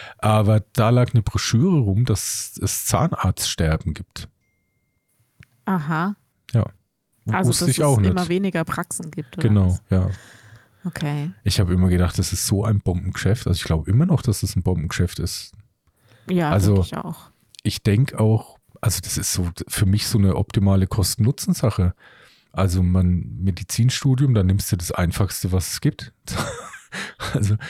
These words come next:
Speaker 1: bei den paar Zähnen, die man da so hat. Also das ist, finde ich, ja wohl nicht so umfangreich, wie wenn du jetzt irgendwie Herzfachmann wirst. Und
Speaker 2: Ja.
Speaker 1: dann ist jeder Eingriff einfach teuer. Und jeder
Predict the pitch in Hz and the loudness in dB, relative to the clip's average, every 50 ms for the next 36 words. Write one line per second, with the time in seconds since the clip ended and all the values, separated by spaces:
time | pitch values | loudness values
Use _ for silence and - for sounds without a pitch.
0 | - - - 110 101 - 110 117 131 131 - 135 123 113 - - 123 110 123 127 | -12 -6 -2 -2 0 2 4 4 4 4 2 2 0 0 2 2 2 4 4 4
1 | 139 131 127 - 147 127 - - 123 107 98 104 98 95 110 143 - - - - | 4 4 4 4 4 2 4 4 4 4 4 4 4 4 2 0 -2 -6 -18 -20
2 | - - - - - - - _ _ - 113 110 101 101 95 110 107 101 110 107 | -18 -18 -18 -18 -20 -20 -20 _ _ 0 0 2 2 4 2 2 2 2 2 0
3 | - - - 113 104 101 98 110 98 90 98 95 95 98 92 - - 123 110 110 | 0 0 0 2 2 2 2 2 2 2 4 4 4 2 2 2 2 2 2 2
4 | - - 110 104 104 110 110 107 - 113 107 98 104 101 101 104 101 101 - - | 2 2 2 4 4 4 4 4 4 2 2 4 4 4 4 4 4 2 2 0
5 | 101 104 104 101 101 101 101 104 - - - - - - 110 113 131 - - - | 0 0 2 2 2 4 2 2 0 -4 -8 -8 -4 -2 0 0 0 0 -2 -6
6 | - - - _ _ _ _ _ _ _ - _ _ _ _ _ - - - - | -8 -8 -10 _ _ _ _ _ _ _ -20 _ _ _ _ _ -20 -20 -20 -20
7 | - 107 101 90 95 - 90 - - - - - - 92 80 78 78 78 78 - | -18 -16 -14 -14 -12 -12 -10 -4 -2 -2 0 0 0 0 2 2 2 0 -2 -6
8 | - - - _ _ _ _ _ _ _ _ _ _ _ _ _ - - - - | -8 -18 -20 _ _ _ _ _ _ _ _ _ _ _ _ _ -20 -20 -20 -20
9 | - - - 214 196 180 95 90 180 - 90 101 120 147 - _ _ _ _ _ | -20 -16 -10 -6 -2 0 0 2 2 2 4 4 4 2 2 _ _ _ _ _
10 | - - - - 120 - - - 98 92 98 117 110 - - 98 101 104 - - | -20 -8 -2 -2 -2 0 0 2 4 4 4 4 2 2 2 2 2 2 2 0
11 | 127 - - 101 104 - 127 113 - - - 175 135 90 76 76 80 - - - | 0 0 0 0 0 2 2 0 0 0 0 2 2 2 2 2 0 -2 -4 -10
12 | - - - - _ _ - 123 127 135 - - - 104 104 113 127 | -10 -14 -20 -20 _ _ 0 2 2 2 2 0 2 2 4 4 4